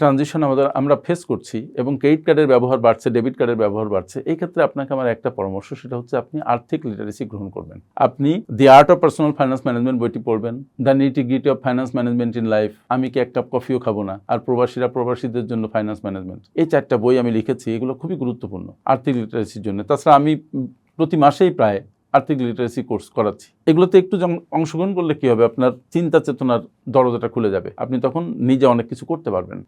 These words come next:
আপনি কার্ড ব্যবহার করলেও সেটা কিভাবে ব্যবহার করলে আপনার উপকার হবে, সেটা আপনি বুঝতে পারবেন। তাই আর্থিক লিটারেসির বিকল্প নেই। সুতরাং নিজেকে রক্ষা করার এখন বড় একটা উপায় হচ্ছে নিজের জ্ঞান বৃদ্ধি করা, আর্থিক জ্ঞান বৃদ্ধি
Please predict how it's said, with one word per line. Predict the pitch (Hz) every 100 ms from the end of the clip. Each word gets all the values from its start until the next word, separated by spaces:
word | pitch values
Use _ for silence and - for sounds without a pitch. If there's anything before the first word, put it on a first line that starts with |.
| 127
আপনি | 131 139
কার্ড | 139 147 139
ব্যবহার | 135 160
করলেও | 165 165 175
সেটা | 151 143 -
কিভাবে | 151 147 165 160
ব্যবহার | 139 147
করলে | 143 135
আপনার | 131 123 113
উপকার | 117 123
হবে, | 147 151
সেটা | 107
আপনি | 95 95
বুঝতে | 90 - 98
পারবেন। | - - -
তাই | 123 147 - 143
আর্থিক | - - 160 135
লিটারেসির | 107 117 - 143 107
বিকল্প | 98 98 101
নেই। | 104 101 _
সুতরাং | 113 139 160 233 _ 127
নিজেকে | 127 156 165
রক্ষা | 143 143 160
করার | 165 165
এখন | 147 127
বড় | 123 120
একটা | 120 123 - _ 143
উপায় | 120 135
হচ্ছে | 143 - 214 147
নিজের | 110 107
জ্ঞান | 107 104 98
বৃদ্ধি | 98 - -
করা, | 95 - _ -
আর্থিক | 127 - 127
জ্ঞান | 110 95
বৃদ্ধি | 98 -